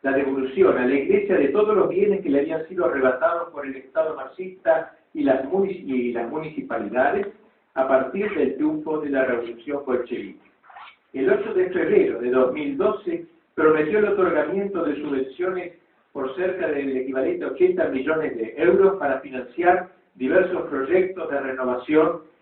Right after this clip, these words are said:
de la Iglesia Ortodoxa. Incluso creo haber leído que dispuso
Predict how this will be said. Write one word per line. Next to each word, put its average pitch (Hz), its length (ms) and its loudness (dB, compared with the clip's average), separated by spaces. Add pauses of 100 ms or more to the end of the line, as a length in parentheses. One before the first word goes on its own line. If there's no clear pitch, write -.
(140)
de 131 120 2
la 131 100 6
Iglesia 160 440 2
Ortodoxa. - 720 0
Incluso 175 580 -4
creo 160 200 0
haber 160 260 -2
leído 147 400 -2
que 139 80 -6
dispuso 196 760 -4